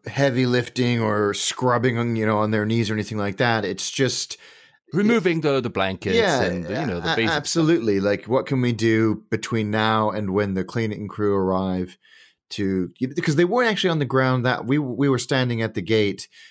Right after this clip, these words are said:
Speaker 1: when our inbound aircraft arrived. So there wasn't a whole heap of time
Speaker 2: Oh, okay.
Speaker 1: on the ground.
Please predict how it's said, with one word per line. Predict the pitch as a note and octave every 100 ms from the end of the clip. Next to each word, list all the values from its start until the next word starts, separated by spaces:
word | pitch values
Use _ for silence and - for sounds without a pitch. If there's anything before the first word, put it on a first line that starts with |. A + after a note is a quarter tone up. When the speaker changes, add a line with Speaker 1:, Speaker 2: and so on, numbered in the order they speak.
| _ -
Speaker 1:
when | G#2 G#2+
our | G#2 G2+ G2 F#2+
inbound | A2+ G#2 F#2+ F#2+
aircraft | F#2 F2 F#2+ F2+ F2
arrived. | F2 F2 E2 -
So | - F2+
there | G#2+
wasn't | C#3+ F3 C#3
a | A2
whole | A2 - G3 G3 F#3+ F3
heap | E3+ - F#3+ F#3+
of | G2+
time | - -
Speaker 2:
Oh, | C#3+
okay. | F#3+ -
Speaker 1:
on | -
the | F2+
ground. | G2 F2+ E2